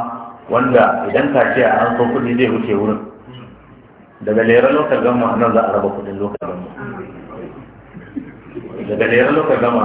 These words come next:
nan ake kasa kuɗin lokacin zaman. Daga giyo lokacin zaman nan za a yi duk abin da za a yi. Muna tare da waɗansu daga cikin ma'aikatan za ka ji sun ce za mu je wuri kaza za a yi kaso. An yi wannan. Ka ga ba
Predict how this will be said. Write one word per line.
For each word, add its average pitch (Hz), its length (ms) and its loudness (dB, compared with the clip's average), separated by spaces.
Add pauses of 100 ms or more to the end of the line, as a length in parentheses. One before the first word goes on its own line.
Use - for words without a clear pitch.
nan 135 100 4
ake 120 240 0
kasa 107 200 -2
kuɗin 101 280 -4
lokacin 104 240 -2
zaman. 90 240 -10 (3250)
Daga 127 300 2
giyo 135 220 4
lokacin 165 320 4
zaman 131 300 2
nan 143 180 2
za 123 100 2
a 120 100 4
yi 170 180 2
duk 214 160 4
abin 156 240 2
da 135 100 4
za 127 140 6
a - 100 2
yi. 107 140 0
Muna 156 240 2
tare - 320 2
da 131 100 4 (360)
waɗansu 131 360 0
daga 123 220 2
cikin 117 180 0
ma'aikatan 107 460 0
za 123 100 4
ka 123 120 0
ji 107 100 -2
sun 113 120 -4
ce 113 100 -6
za 113 180 2
mu 131 160 2
je 107 120 0
wuri 113 220 0
kaza 107 220 2
za 113 100 2
a 120 80 2
yi - 80 -2
kaso. - 240 -8 (1900)
An 113 160 -4
yi 123 120 4
wannan. 120 360 0
Ka 131 160 2
ga 151 100 6
ba 151 140 6